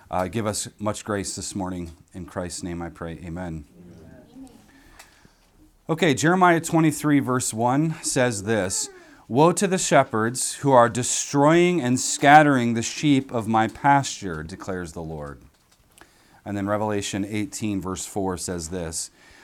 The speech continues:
"I heard another voice from heaven saying, 'Come out of her, my people, so that you will not participate in her sins and receive of her plagues.'" So those are the verses I'm gonna be working with.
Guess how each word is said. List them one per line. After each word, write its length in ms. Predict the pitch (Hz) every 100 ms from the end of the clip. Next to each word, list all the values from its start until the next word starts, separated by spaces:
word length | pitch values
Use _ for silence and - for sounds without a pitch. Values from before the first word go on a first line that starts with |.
| -
"I 140 | 117
heard 180 | 135 156
another 280 | 143 160 190
voice 360 | 151 143 147 -
from 220 | 151 143
heaven 460 | 135 160 117 101
saying, 600 | 98 - 123 107 92 98 - _ - -
'Come 220 | 170 175
out 220 | 180 175
of 160 | 135 127
her, 220 | 107 95
my 220 | 107 104
people, 560 | 101 101 - 78 73 - _ _ -
so 180 | -
that 220 | 120 113 110
you 140 | 156
will 120 | 147
not 240 | 131 123 123
participate 800 | 117 - 151 147 143 135 110 104
in 140 | 120
her 160 | 117 110
sins 640 | - 135 110 90 92 - _
and 220 | 113 101
receive 580 | 101 98 - 135 107 95
of 180 | 110 92
her 120 | 85
plagues.'" 920 | - - 98 85 71 69 - - - - _ _ _ _ _ _ _ -
So 200 | 110 92
those 300 | 98 101 95
are 60 |
the 100 | 87
verses 400 | 85 87 - 82
I'm 140 | 90 85
gonna 140 | 87
be 80 | 82
working 400 | 87 87 85 78
with. 260 | 67 -